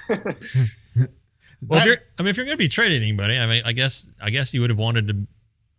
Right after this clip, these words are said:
Speaker 3: Stay in
Speaker 2: Ast-,
Speaker 3: your state.
Speaker 2: Astros or Rangers. I mean, I, I
Speaker 3: Yeah. Did you grow up an Astro fan?
Speaker 1: I did.
Speaker 3: Yeah. So, I mean, yeah.
Speaker 2: That's fine.
Speaker 3: So the, the, you know, you,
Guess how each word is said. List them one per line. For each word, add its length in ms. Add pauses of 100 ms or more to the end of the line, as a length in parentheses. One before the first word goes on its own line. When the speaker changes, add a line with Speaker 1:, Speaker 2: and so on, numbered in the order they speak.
(220)
Speaker 3:
Stay 220
in 140
Speaker 2:
Ast-, 60
Speaker 3:
your 80
state. 320
Speaker 2:
Astros 200
or 160
Rangers. 520
I 60
mean, 140
I, 380
I 40 (380)
Speaker 3:
Yeah. 220 (360)
Did 160
you 60
grow 160
up 100
an 80
Astro 340
fan? 340 (680)
Speaker 1:
I 60
did. 320 (260)
Speaker 3:
Yeah. 320
So, 300
I 80
mean, 240
yeah. 200
Speaker 2:
That's 40
fine. 220
Speaker 3:
So 100
the, 300
the, 320
you 160
know, 160
you, 260